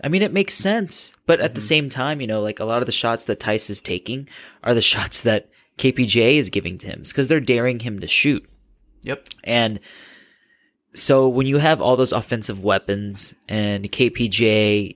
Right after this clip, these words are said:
Speaker 1: is being placed in a position where he is failing, um, is Daniel Theis one of the people that you have to look at? Absolutely. The offense is just not working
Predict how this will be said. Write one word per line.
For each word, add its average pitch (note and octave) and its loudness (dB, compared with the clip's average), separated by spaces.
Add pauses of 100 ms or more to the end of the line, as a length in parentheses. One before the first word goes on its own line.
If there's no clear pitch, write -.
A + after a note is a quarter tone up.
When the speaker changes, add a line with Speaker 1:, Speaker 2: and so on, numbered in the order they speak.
(140)
Speaker 1:
is G2+ -6
being G#2+ -4
placed G#2+ -2
in - -10
a A2 -2
position G2+ -2 (600)
where A2 0
he G#2+ 0
is G2+ 2
failing, G#2 -2 (920)
um, G#2+ -2
is - 0
Daniel A2+ 0
Theis - 0
one A2+ -2
of G#2 -2
the G#2 -2
people G#2+ 0
that D#2 -6
you G#2 -4
have G#2 -2
to G2+ -4
look G#2+ 0
at? A2+ 2
Absolutely. F#2+ -4 (1200)
The F#2 2
offense F#3 2
is G#2 -6
just A#2+ 0
not G#2+ -2
working G#2 -8